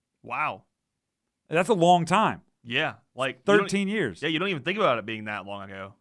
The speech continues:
Speaker 2: So, so I have to say this. If you are someone that listens to one of my favorite pieces of advice, which is appreciate greatness, right? Which is when Mike Trout comes to your city, try to go see Mike Trout.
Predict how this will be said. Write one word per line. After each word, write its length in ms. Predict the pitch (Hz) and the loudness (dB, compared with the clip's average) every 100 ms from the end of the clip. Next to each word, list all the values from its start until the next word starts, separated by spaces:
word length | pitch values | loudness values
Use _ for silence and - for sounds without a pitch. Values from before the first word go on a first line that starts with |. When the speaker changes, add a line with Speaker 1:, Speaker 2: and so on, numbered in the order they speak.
| _ _ | _ _
Speaker 2:
So, 280 | - 190 190 | 0 2 2
so 180 | - 180 | 2 2
I 80 | |
have 220 | 170 190 185 | 4 2 -2
to 100 | 185 | -4
say 220 | 190 190 | -2 0
this. 260 | 240 170 - | 0 0 0
If 220 | 202 214 | 0 0
you 240 | 214 240 | 0 -2
are 220 | 240 208 214 | 0 0 0
someone 460 | - 202 190 196 | -2 -4 -2 -2
that 160 | 190 185 | -2 0
listens 360 | 185 185 196 - | -2 -2 -4 -2
to 100 | 180 | 0
one 160 | 175 | 2
of 60 | 175 | 2
my 140 | 165 | 2
favorite 340 | 151 175 185 180 | 2 0 -2 -2
pieces 340 | 185 185 180 | -4 -6 -4
of 100 | 185 | -4
advice, 420 | 180 220 240 202 | 0 2 4 2
which 160 | 175 151 | -2 -2
is 120 | 170 | -2
appreciate 640 | 160 185 185 - 175 151 | -2 -2 -2 0 0 0
greatness, 520 | 127 214 196 117 131 - _ _ _ _ | 2 0 0 -6 -8 -16 _ _ _ _
right? 300 | - 143 202 - _ _ | 2 2 2 -6 _ _
Which 240 | 165 175 | 0 4
is 220 | 180 165 | 4 4
when 200 | 127 165 | 2 2
Mike 220 | 156 185 190 | 4 4 4
Trout 340 | 202 202 196 | 4 4 2
comes 240 | 175 190 185 | -4 -6 -4
to 120 | 180 | -4
your 140 | 165 | -4
city, 400 | 147 226 170 156 - - - | 0 0 0 -2 -8 -20 -10
try 340 | - 175 185 | 2 4 4
to 80 | 196 | 2
go 220 | 151 180 | 0 0
see 260 | 175 196 196 | 0 -2 -2
Mike 320 | 175 175 - | 2 0 0
Trout. 400 | 196 214 180 | 2 4 2